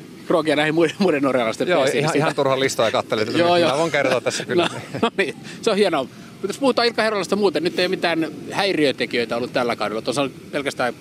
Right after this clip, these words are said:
Speaker 1: keskittyy siihen yhdistetty, niin se on, onko se näkynyt nimenomaan nyt tässä kehityksessä?
Speaker 2: No varmasti se on yksi tärkeä osatekijä sitä kokonaisuutta. Toki hän oli armeijassa tonne, ää, syyskuun loppuun asti. Se, se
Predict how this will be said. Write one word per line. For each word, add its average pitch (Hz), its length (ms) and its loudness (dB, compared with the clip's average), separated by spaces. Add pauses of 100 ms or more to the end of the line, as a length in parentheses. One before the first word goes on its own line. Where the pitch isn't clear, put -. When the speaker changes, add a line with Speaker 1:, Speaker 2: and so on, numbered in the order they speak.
Speaker 1:
keskittyy 120 380 -6
siihen 127 200 0
yhdistetty, 117 440 -4
niin 107 100 -6
se 123 80 -6
on, 110 220 -6
onko - 160 -12
se - 80 -8
näkynyt 123 300 -4
nimenomaan 107 380 -8
nyt 104 100 -14
tässä 110 200 -10
kehityksessä? 104 500 -10 (160)
Speaker 2:
No 202 260 -2
varmasti 175 340 2
se - 120 -4
on 139 60 -2
yksi - 280 -6 (140)
tärkeä 113 540 0 (400)
osatekijä 110 420 0
sitä 107 140 -2
kokonaisuutta. 101 580 -2
Toki 151 180 -2
hän 160 160 0
oli 170 120 4
armeijassa 139 480 0
tonne, 127 280 -2 (560)
ää, 117 300 0
syyskuun 120 540 0
loppuun 110 640 0
asti. 107 340 0
Se, 123 300 0
se 127 240 0